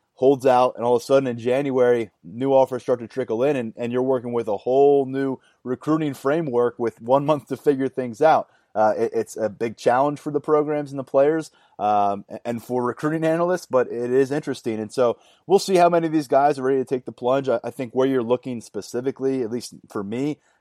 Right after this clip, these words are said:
defensive line. I mean, what, what's gonna happen there? How are things gonna shake out, whether it's Adisa Isaac or, or Harrison Hunt or, or, you know, what's Zach Harrison finally gonna give us an answer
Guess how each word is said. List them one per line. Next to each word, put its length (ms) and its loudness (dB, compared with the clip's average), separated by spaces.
defensive 540 -4
line. 320 2
I 120 -6
mean, 220 -8
what, 160 -4
what's 220 -2
gonna 160 -2
happen 300 -2
there? 120 -8
How 140 0
are 60 -2
things 240 -10
gonna 180 -8
shake 320 -6
out, 280 0
whether 260 -4
it's 120 -10
Adisa 380 -4
Isaac 420 -2
or, 180 -4
or 140 -4
Harrison 400 -2
Hunt 360 -2
or, 100 -14
or, 300 -8
you 80 -10
know, 180 -4
what's 300 -2
Zach 240 4
Harrison 400 4
finally 340 -2
gonna 220 -6
give 120 -4
us 140 -10
an 80 -10
answer 360 -6